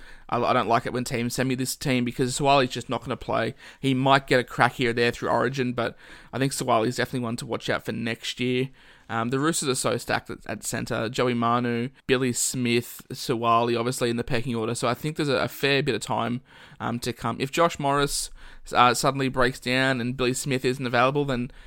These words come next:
yeah, look, you could look at Suaalii, but it,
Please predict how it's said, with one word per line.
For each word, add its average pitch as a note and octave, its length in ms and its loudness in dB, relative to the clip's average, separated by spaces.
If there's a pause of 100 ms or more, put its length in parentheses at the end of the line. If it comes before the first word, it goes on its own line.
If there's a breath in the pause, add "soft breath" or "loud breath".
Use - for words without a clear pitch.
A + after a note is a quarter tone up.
(280 loud breath)
yeah, D3 180 8
look, A2+ 260 0
you B2 100 -4
could B2 160 -6
look B2+ 120 -6
at C3+ 80 -8
Suaalii, A#2+ 520 0
but - 300 -2
it, C3 100 -6